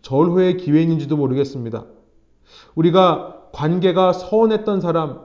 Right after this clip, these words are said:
관계가 어려웠던 사람, 사람이 있다면 이 시기에 오히려 우리가 그들에게 다가갈 수 있는 기회가 되는지도 모르겠습니다.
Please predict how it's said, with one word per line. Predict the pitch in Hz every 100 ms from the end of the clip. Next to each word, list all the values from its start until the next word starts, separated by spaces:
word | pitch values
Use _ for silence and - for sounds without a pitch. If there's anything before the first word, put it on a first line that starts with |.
| - _ _
관계가 | 143 151 165 165 170 160
어려웠던 | 135 147 180 180 180 175 170
사람, | 170 175 165
사람이 | 175 180 185
있다면 | 165 170 143 196 135 104 - _ -
이 | 185 247
시기에 | 240 233 196 220
오히려 | 180 165 180 175
우리가 | 156 165 160
그들에게 | 156 160 165
다가갈 | 160 135 156 160
수 | 160
있는 | 165 156 156
기회가 | 151 147 151
되는지도 | 143 147 131 147
모르겠습니다. | 135 127 131 - 120 120 113